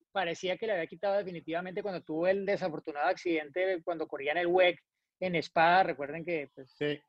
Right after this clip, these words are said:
Speaker 1: estuvo muy complicado con
Speaker 2: Gravísimo.
Speaker 1: sus piernas, luego volvió a la, corrió en IndyCar, etcétera, pero parecía que la Fórmula uno se borraba definitivamente de sus opciones y mira, aquí lo tenemos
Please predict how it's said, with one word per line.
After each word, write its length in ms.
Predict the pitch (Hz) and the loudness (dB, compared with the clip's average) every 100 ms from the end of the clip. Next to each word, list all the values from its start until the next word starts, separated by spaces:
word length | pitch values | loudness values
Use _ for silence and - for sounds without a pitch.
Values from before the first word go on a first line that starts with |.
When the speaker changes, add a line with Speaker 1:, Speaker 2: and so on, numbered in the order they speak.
| - | -20
Speaker 1:
estuvo 260 | - 143 | -10 -6
muy 140 | 170 170 | -4 -4
complicado 420 | 185 165 151 151 | -2 0 6 6
con 40 | 147 | 4
Speaker 2:
Gravísimo. 220 | 123 131 | -2 -6
Speaker 1:
sus 80 | - | 0
piernas, 500 | 202 202 190 190 180 | 4 4 4 2 0
luego 220 | 151 156 | -2 -2
volvió 500 | 160 135 180 208 196 | -2 2 6 8 6
a 60 | |
la, 240 | 170 151 139 _ _ | 4 -2 -10 _ _
corrió 240 | - 151 160 | -8 -6 -6
en 60 | |
IndyCar, 500 | 160 156 147 202 202 | -6 -8 0 2 4
etcétera, 640 | 185 - 202 - 208 208 _ _ _ | 2 -2 -4 -2 -2 -2 _ _ _
pero 240 | 175 160 151 | -2 0 0
parecía 360 | 151 147 147 | -2 -2 -4
que 80 | 180 | -4
la 80 | 185 | -4
Fórmula 320 | 156 143 180 | -4 -6 -4
uno 180 | 151 160 | -4 -4
se 100 | 170 | -2
borraba 380 | 180 151 143 160 | -2 0 0 0
definitivamente 760 | 175 180 151 135 156 165 160 185 | 0 -4 -8 -8 -6 -6 -4 0
de 160 | 185 | 0
sus 320 | 165 160 143 | -2 -6 -6
opciones 520 | 165 - 165 165 226 196 | -8 -6 -4 -2 -2 -6
y 80 | 147 | -8
mira, 200 | 214 - _ | -10 -12 _
aquí 200 | 151 139 | -10 -4
lo 100 | 156 | -2
tenemos 500 | 165 175 147 175 165 | 0 -2 -2 -4 -4